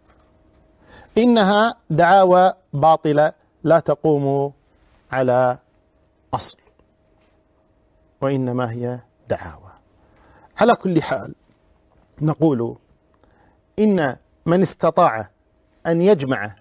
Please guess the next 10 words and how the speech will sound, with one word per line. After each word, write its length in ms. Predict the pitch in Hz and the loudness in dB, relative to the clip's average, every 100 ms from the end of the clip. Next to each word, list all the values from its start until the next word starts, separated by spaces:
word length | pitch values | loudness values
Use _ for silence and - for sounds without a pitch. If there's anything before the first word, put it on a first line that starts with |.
| _ _ | _ _
في 180 | - 139 | -10 -8
قلبه 520 | - 156 113 113 82 - _ _ _ _ _ _ _ - | -4 -4 -4 -8 -10 -20 _ _ _ _ _ _ _ -4
حب 300 | 202 175 160 | -2 0 0
أصحاب 440 | 165 - 170 156 | -2 -2 -6 -2
رسول 360 | 151 143 165 143 | -2 -2 -4 -6
الله 340 | 151 156 131 | -2 -2 -2
صلى 280 | 120 139 131 | -6 -4 -2
الله 320 | 127 127 113 | -2 -2 -4
عليه 180 | 104 98 | -8 -10
وسلم 300 | - 95 | -14 -16